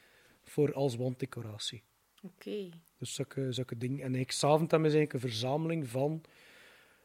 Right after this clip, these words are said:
Speaker 1: designers, kunstenaars, die allemaal met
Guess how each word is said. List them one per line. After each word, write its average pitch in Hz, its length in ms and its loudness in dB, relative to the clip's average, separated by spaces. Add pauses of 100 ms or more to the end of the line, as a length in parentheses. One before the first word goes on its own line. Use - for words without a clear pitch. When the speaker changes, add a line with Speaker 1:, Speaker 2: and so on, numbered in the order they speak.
(140)
Speaker 1:
designers, 170 800 8
kunstenaars, 156 1080 2
die 143 400 -4
allemaal 160 400 4
met 139 120 -2